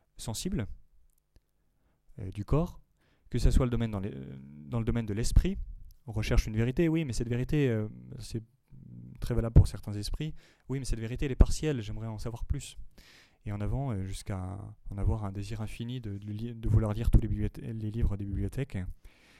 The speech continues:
Euh, ce désir d'une vérité pleine et totale. Et on a aussi un désir d'un amour qui soit sans nuage, d'un amour parfait. Alors notre imagination prend le dessus, et on rêve à amour, gloire et beauté. Euh, mais c'est,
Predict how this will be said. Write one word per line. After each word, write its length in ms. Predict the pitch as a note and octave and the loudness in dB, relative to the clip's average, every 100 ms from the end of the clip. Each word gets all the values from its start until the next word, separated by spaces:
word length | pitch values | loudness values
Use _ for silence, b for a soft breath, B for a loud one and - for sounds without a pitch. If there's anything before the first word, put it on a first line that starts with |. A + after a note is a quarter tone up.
| b b A2+ | b b -4
Euh, 340 | G#2 G2+ G#2 A2+ | -2 -4 -8 -10
ce 100 | - | -2
désir 300 | A2 A2+ C3+ | 0 2 2
d'une 160 | A2+ G#2 | 0 6
vérité 520 | A2+ A2+ - B2+ A#2 A#2+ - | 6 6 0 0 0 -4 4
pleine 360 | B2+ B2 G#2+ | 4 6 -2
et 100 | A2 | -4
totale. 400 | A2+ A2 A2 G2 - - B B B B | 4 4 4 -4 -6 -10 B B B B
Et 180 | A#2+ B2+ | 2 2
on 220 | C#3 B2 | 0 -2
a 60 | A#2+ | 0
aussi 280 | B2+ - D#3+ | 0 -2 -2
un 80 | A#2+ | -2
désir 260 | A2+ C#3 | -2 -2
d'un 140 | A2+ G#2+ | 0 -2
amour 340 | A2 C#3+ - | -2 -4 -6
qui 140 | - | -10
soit 400 | G#2+ - A#2 A#2 - | -10 -4 -2 -2 -6
sans 320 | A2 - A2+ | -8 -6 -6
nuage, 440 | A2 G#2+ G2+ G2 F#2 - b b | -4 -4 -4 -4 -10 -14 b b
d'un 100 | G#2 | -6
amour 260 | G#2 G#2+ - | -4 -6 -6
parfait. 440 | G#2+ - G2+ F#2 - - | -8 -8 -10 -10 -14 -14
Alors 160 | G2+ G2 | -10 -8
notre 240 | G2+ - | 2 2
imagination 480 | G2+ G2 G#2 G2 A2+ | 2 -6 -6 -6 0
prend 140 | - | 0
le 80 | F#2+ | 0
dessus, 460 | G2 G2+ - C3+ C3+ B B B B | -4 -4 -2 -2 -4 B B B B
et 140 | G2+ F#2 | -8 -6
on 200 | F#2 G2 | -8 -4
rêve 260 | G#2+ G2+ | -4 -2
à 100 | F#2 | -4
amour, 240 | F#2 G2+ G2 | -4 -6 -4
gloire 220 | G2 F#2+ | -2 -2
et 40 | |
beauté. 380 | F#2+ G2 C3 C#3+ B B B B - | -4 -2 -2 -2 B B B B -8
Euh, 300 | G2+ G2 G2+ | -6 -6 -8
mais 380 | G#2+ A2+ A#2 A2+ | -4 -2 -2 -4
c'est, 440 | - A#2+ A2+ B2+ | -4 -2 -2 -4